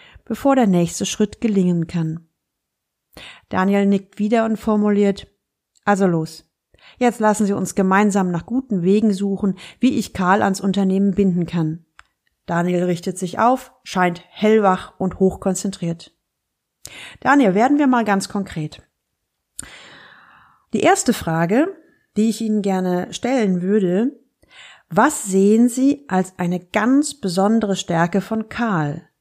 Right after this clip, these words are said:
Sprich, was kann er Ihrer Meinung besonders gut?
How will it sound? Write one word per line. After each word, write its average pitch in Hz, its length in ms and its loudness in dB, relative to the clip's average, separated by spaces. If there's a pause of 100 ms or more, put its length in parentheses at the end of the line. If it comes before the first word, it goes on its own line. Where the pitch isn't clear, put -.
(180)
Sprich, - 720 -4 (380)
was 202 300 -2
kann 247 260 0
er 226 300 0
Ihrer 254 380 4
Meinung 208 540 2 (320)
besonders 190 640 0
gut? 175 460 -10